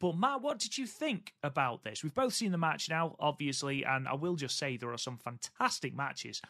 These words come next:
on this Fantastica Mania card, some really cool stuff. I'm not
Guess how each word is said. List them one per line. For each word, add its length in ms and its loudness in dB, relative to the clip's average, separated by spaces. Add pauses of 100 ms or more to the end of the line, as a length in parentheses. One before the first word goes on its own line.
(240)
on 160 2
this 180 0
Fantastica 680 -2
Mania 400 -4
card, 260 -6
some 220 -6
really 440 -4
cool 340 -4
stuff. 280 -4
I'm 180 -2
not 240 2